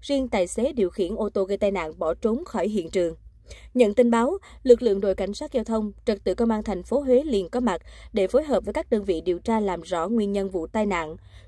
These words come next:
truy tìm tài xế lái ô tô gây tai nạn. Một nguồn tin cho biết,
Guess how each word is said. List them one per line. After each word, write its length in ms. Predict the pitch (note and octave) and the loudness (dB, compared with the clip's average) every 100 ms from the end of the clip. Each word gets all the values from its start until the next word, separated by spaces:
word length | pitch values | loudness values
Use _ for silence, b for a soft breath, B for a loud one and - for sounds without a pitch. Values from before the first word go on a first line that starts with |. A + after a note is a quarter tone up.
| b | b
truy 120 | C4+ | -2
tìm 240 | A#3 F#3 | 2 0
tài 200 | F3+ F#3 | 0 -2
xế 180 | E3+ G#3 | 0 0
lái 320 | A#3+ D4 A3+ | 2 2 0
ô 180 | A3 G3+ | 0 -2
tô 140 | - F#3+ | 0 -2
gây 140 | F#3+ | 0
tai 120 | F#3 | -2
nạn. 280 | F#3 D#3 D#3+ - - - _ _ _ _ _ b b b b | -2 -4 -8 -14 -20 -20 _ _ _ _ _ b b b b
Một 180 | A#3+ B3 A#3 | 6 8 8
nguồn 240 | A#3 A#3 | 6 6
tin 220 | A3+ A#3+ A#3 | 6 6 6
cho 160 | A3+ | 2
biết, 300 | G#3 C4+ A4 | 2 2 2